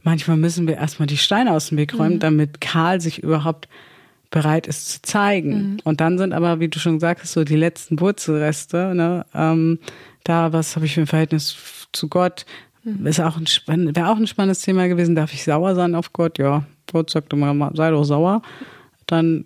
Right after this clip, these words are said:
Speaker 1: kannst du wenigstens gucken, wo du hingucken musst.
Speaker 2: Mhm.
Speaker 1: Hm. Ja, hm. Ich war lange sauer auf Gott, hab mir auch viel im, selber im Weg gestanden. Und irgendwann auch zu verstehen, ja, Gott ist nicht Kirche.
Speaker 2: Ja.
Speaker 1: Ne?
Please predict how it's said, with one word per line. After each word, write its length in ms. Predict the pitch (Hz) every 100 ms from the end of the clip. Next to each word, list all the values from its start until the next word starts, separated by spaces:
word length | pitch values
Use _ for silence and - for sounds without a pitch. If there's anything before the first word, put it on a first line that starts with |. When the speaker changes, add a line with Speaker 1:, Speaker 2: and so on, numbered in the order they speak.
| -
Speaker 1:
kannst 260 | 175 165
du 40 | 165
wenigstens 300 | 156 - 160
gucken, 260 | 165 175
wo 60 | 165
du 80 | 170
hingucken 420 | 202 196 156 135
musst. 280 | 131 - - - - -
Speaker 2:
Mhm. 260 | 220 202 185 -
Speaker 1:
Hm. 220 | 139 120 - - - - -
Ja, 320 | 147 131 123 _ -
hm. 300 | 147 127 113 - - _ _ _ _ -
Ich 200 | 139 -
war 100 | 165
lange 280 | 151 160 156
sauer 300 | 139 139 131
auf 220 | 135 -
Gott, 300 | 151 175 - - -
hab 200 | - -
mir 180 | 160 151
auch 160 | 147 143 143 -
viel 220 | - 165
im, 160 | 156 143
selber 280 | 170 160 131
im 140 | 139
Weg 140 | 139
gestanden. 360 | - 135 143 117 147
Und 220 | 165 -
irgendwann 400 | 117 165 165 165
auch 100 | 151
zu 120 | 147 151
verstehen, 460 | 156 - 165 165
ja, 120 | 156 156
Gott 200 | 170 -
ist 100 | -
nicht 180 | 175 -
Kirche. 260 | 190 - - - _ _ _
Speaker 2:
Ja. 120 | 226 - _ - - _ _ _ _ _ _ _ _ -
Speaker 1:
Ne? 220 | 160 165